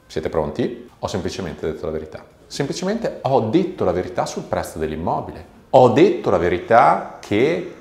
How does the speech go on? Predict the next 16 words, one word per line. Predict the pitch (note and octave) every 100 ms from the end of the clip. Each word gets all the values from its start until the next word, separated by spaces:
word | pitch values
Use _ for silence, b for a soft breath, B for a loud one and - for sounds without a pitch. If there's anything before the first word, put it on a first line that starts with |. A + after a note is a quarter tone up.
| -
quell'immobile, | - F2 F2 G2+ D3 B2
prima | - B2 C#3+ C#3 G2 E2 E2+ -
di | E2+
metterlo | F2+ - F2+
in | F2
vendita, | F#2 B2 F3+ E3 F2
bisognava | F2+ G#2 A#2+ A2+ A2 D#3+ A3+ F3 E2+
che | F2+
loro | F2 E2+
facessero | F2 - E2+ - E2
dei | D#2+ D#2
lavori | D#2 E2 A2+ C3+ B2+ - B B
per | -
migliorare | D#2+ E2+ E2 D#2 D#2 D#2
l'aspetto | C#2+ - - -
estetico. | - B2+ C#3+ - -